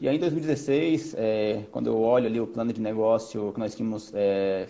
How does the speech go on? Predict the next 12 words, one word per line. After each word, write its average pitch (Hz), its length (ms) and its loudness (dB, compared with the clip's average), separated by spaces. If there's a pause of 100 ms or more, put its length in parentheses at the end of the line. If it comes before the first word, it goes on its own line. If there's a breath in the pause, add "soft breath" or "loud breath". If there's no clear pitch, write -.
feito 107 220 -6
em 104 100 -6
do-, 104 80 -6
em 104 180 -4
dois 101 180 -4
mil 104 200 -4
e 98 60 -4
quatorze, 117 720 -2 (160)
eu 127 120 -2
vi 123 180 0
ele 151 140 2
realizado. 131 680 2